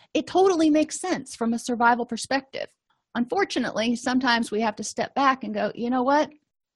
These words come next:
Maybe this really isn't a threat." One more example, spiders. Now, I love spiders. I think they're really cool little critters.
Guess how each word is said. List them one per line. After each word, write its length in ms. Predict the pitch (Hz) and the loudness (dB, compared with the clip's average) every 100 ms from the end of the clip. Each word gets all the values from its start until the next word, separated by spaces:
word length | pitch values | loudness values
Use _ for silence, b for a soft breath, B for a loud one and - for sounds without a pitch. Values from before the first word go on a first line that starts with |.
| - - _ _ | -20 -20 _ _
Maybe 360 | 208 226 294 285 | -4 0 0 2
this 200 | 262 226 | -2 0
really 260 | 247 214 | 0 2
isn't 220 | 214 214 | 0 -2
a 80 | 175 | -6
threat." 320 | 175 220 165 - _ _ _ _ - | -4 2 2 0 _ _ _ _ -6
One 260 | 214 247 | 2 4
more 180 | 254 247 | 4 4
example, 500 | 220 233 214 202 - | 0 0 -2 -4 -10
spiders. 640 | - - 226 214 - - _ _ b b - | -6 2 4 2 -4 -12 _ _ b b -4
Now, 80 | - | 0
I 80 | 254 | 4
love 240 | 220 190 | 4 2
spiders. 480 | - 135 127 165 - - | -4 -8 -8 -10 -14 -10
I 60 | 208 | -6
think 140 | 220 | -4
they're 100 | 220 | -4
really 200 | 196 196 | -2 -4
cool 200 | 185 202 | -2 -2
little 160 | 175 180 | -2 -4
critters. 400 | 185 151 117 - | -4 -6 -6 -12